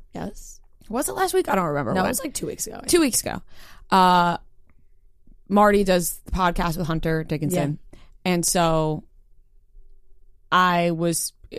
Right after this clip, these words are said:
Speaker 2: Marty told me to take notes, um, on things as I was watching that he was gonna relay to Hunter.
Speaker 1: Mm-hmm.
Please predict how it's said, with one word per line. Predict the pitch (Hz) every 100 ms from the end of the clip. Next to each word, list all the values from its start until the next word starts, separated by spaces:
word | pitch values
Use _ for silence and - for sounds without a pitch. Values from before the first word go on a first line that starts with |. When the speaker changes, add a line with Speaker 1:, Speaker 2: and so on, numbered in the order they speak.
| -
Speaker 2:
Marty | 190 196
told | 196 202
me | 180
to | 170
take | 202 190
notes, | 196 170 120 - - -
um, | 160 151 -
on | 165 156
things | 170 151 - - - - -
as | 160 151 160
I |
was | 151 139
watching | 147 151 - 214 233 262 - - -
that | 165
he | 156
was | 165 151
gonna | 160 156
relay | 156 156 151 156
to | 160
Hunter. | 151 143 196 233
Speaker 1:
Mm-hmm. | 220 190 180